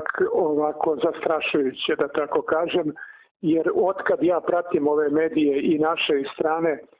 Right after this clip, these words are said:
ovo je najžešći i najbrutalniji napad na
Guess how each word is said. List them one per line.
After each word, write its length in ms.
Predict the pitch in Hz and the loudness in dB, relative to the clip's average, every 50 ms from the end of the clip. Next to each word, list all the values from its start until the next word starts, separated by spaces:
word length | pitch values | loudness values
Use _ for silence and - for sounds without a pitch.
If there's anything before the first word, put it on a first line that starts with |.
| _ _ _ _ _ | _ _ _ _ _
ovo 240 | - 156 151 156 165 | -2 0 0 2 2
je 440 | 165 160 156 156 147 156 156 - - _ _ | 2 2 2 2 0 -2 -6 -10 -14 _ _
najžešći 1040 | 180 156 151 151 175 170 156 135 139 170 165 - - - - - 170 156 143 - - - - - _ | 0 2 2 2 2 0 0 0 2 0 0 0 -2 -4 -2 0 0 0 0 -2 -8 -14 -16 -12 _
i 180 | - 180 160 156 | 0 2 2 4
najbrutalniji 840 | 156 165 165 165 165 165 156 147 - 165 156 156 160 165 165 156 143 | 2 2 0 0 0 0 0 2 2 2 2 2 2 2 2 2 4
napad 400 | 143 151 156 151 - 160 151 127 - - - - - - _ _ _ _ | 2 2 2 2 0 0 -2 -2 -4 -12 -14 -16 -20 -20 _ _ _ _
na 380 | 160 151 156 151 151 147 147 | 0 0 2 2 0 0 -2